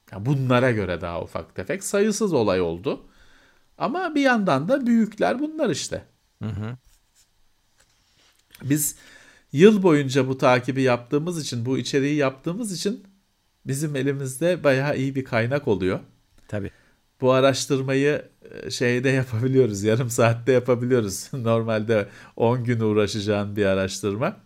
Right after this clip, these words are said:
Speaker 1: Çünkü biz, e, haftalık olarak bunu yaptığımız için, e, kendi notlarımızdan bunun araştırmasını yapabiliyoruz.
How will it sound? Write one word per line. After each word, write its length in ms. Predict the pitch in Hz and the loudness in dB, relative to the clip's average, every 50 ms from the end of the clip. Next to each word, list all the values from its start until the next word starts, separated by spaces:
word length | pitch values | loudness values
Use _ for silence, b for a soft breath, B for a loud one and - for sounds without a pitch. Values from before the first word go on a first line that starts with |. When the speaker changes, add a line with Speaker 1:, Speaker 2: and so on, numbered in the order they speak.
| _ _ - _ | _ _ -20 _
Speaker 1:
Çünkü 360 | - - 120 113 113 120 110 | -8 -8 -6 -4 -4 -4 -2
biz, 420 | 117 113 120 117 117 117 - - - _ _ _ _ _ _ _ - | -2 -4 -4 -6 -8 -10 -12 -16 -20 _ _ _ _ _ _ _ -18
e, 40 | - - | -16 -16
haftalık 580 | - - 127 120 113 117 - 127 120 120 113 117 | -6 -2 0 0 0 0 0 0 0 0 0 0
olarak 340 | 107 104 101 95 92 - | 0 2 0 0 -2 -4
bunu 120 | 104 104 104 | -8 -6 -2
yaptığımız 540 | 101 95 95 - - 123 127 156 165 135 113 | -2 -2 -2 -4 -6 -8 -8 -6 -8 -8 -8
için, 220 | - - 180 226 - _ _ _ _ b b b b b b b b b b b b - | -8 -10 -10 -12 -12 _ _ _ _ b b b b b b b b b b b b -4
e, 80 | - 101 107 107 104 104 101 104 104 104 107 107 107 107 107 107 107 104 | -2 0 0 0 0 0 -2 -4 -4 -6 -4 -4 -4 -4 -4 -4 -6 -6
kendi 360 | - - 110 110 113 127 143 135 | 0 2 2 2 4 0 0 0
notlarımızdan 840 | 127 110 117 - - 101 95 92 92 92 92 95 98 87 90 90 | 0 0 0 -2 -2 -2 -2 -2 -6 -8 -6 -4 -6 -6 -6 -6
bunun 140 | 92 92 92 | -10 -10 -8
araştırmasını 720 | 92 92 90 87 90 - - 98 92 90 87 - - 101 98 | -6 -6 -6 -6 -8 -8 -10 -10 -8 -8 -8 -8 -8 -6 -6
yapabiliyoruz. 720 | 90 85 - 95 90 95 92 98 98 - - - - - | -6 -4 -6 -6 -6 -4 -2 -2 -2 -2 -4 -8 -12 -14